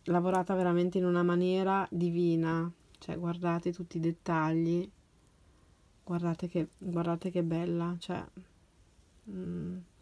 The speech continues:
lascia veramente senza parole. Questo cabochon poi è bellissimo, tra l'altro, ecco, dava la possibilità di scegliere una sua creazione oppure, mm, alcuni cabochon appunto di questi che sono veramente favolosi.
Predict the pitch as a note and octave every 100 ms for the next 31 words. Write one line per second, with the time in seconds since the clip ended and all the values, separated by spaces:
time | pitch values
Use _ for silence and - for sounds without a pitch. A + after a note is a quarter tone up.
0 | - - G3 - G3 F#3+ F3+ E3+ E3 F3
1 | E3+ E3 E3 F3 D#3 D#3 D#3 D#3 - _
2 | _ _ _ - - _ - - - -
3 | - - E3+ F3+ F3 E3 E3 F3 E3+ G3
4 | F#3 D#3+ E3 E3 D#3+ E3 D#3+ E3 F3 G#3+
5 | A3+ - C4+ C4+ F3 D#3+ F#3 F#3+ F3+ F3
6 | - E3 D#3+ E3 E3 D#3+ E3+ F3+ E3+ E3+
7 | F3 F3 E3+ F3+ E3+ E3 D#3+ E3 - -
8 | - - - G3+ G#3+ F#3 - F3+ F#3 F3
9 | - G3+ F#3 E3+ - F#3+ C#3 - - E3
10 | D#3+ D3+ E3 E3 F#3+ F#3 F3 E3 D#3+ F3+
11 | E3 D#3+ E3+ F3 E3 E3 E3 D#3 - E3+
12 | E3+ E3 D#3 D#3 D3+ D#3+ D#3+ D#3+ D#3+ D3+
13 | D#3+ E3 F3 F3+ F#3+ F#3+ A#3